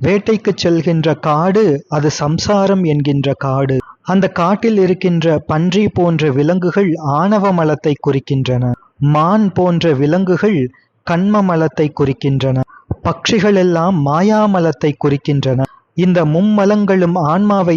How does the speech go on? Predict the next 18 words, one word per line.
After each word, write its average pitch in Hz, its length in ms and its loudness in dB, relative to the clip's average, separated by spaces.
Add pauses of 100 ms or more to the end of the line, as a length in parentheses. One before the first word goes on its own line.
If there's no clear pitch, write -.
சார்ந்து 190 560 -2
நின்று 170 360 0 (140)
வருத்துகின்ற 156 760 -2
துஷ்டர்கள். 135 680 -2 (340)
அஞ்ஞானத்தை 214 800 0
உண்டு 165 320 0
பண்ணுகின்ற 165 600 0 (300)
இந்த 156 260 0
மும்மலங்களை 190 880 0
அடக்கி, 151 460 -2 (380)
சிவபெருமான் 180 800 0 (340)
ஆன்ம 208 420 2
கோடிகளுக்கு 180 720 0 (160)
சாயுஜ்யம் 185 720 0 (240)
கொடுக்கும் 165 520 0 (100)
குறிப்பாகவே 185 760 0 (120)
இவ்வுற்சவம் 160 840 0
நடைபெறுகின்றது. 139 840 0